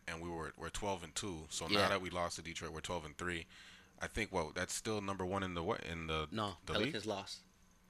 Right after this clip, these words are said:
Speaker 2: Yeah, we're still number one in the East.
Speaker 1: Okay, okay. All right, so what about players right now? Who's playing the best right now?
Speaker 2: Playing the best?
Speaker 1: Mm-hmm.
Speaker 2: Uh, Anthony Davis, Curry. Well, Curry and Durant, you put 'em under the same bracket.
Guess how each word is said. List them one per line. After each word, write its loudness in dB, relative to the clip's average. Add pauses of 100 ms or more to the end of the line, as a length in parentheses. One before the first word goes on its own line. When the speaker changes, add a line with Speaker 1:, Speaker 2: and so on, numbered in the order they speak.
(160)
Speaker 2:
Yeah, 12
we're 4
still 2
number 4
one 2
in -4
the -6
East. -8 (680)
Speaker 1:
Okay, -4
okay. -8 (640)
All 6
right, 4
so 4
what 8
about 6
players 4
right 2
now? -2 (160)
Who's 0
playing 2
the -2
best 2
right 0
now? -2 (880)
Speaker 2:
Playing 2
the -4
best? 6 (220)
Speaker 1:
Mm-hmm. 0 (420)
Speaker 2:
Uh, 12 (100)
Anthony 6
Davis, 6
Curry. 6 (140)
Well, 6
Curry 10
and 8
Durant, 10
you -4
put 0
'em 2
under 0
the -6
same 2
bracket. -2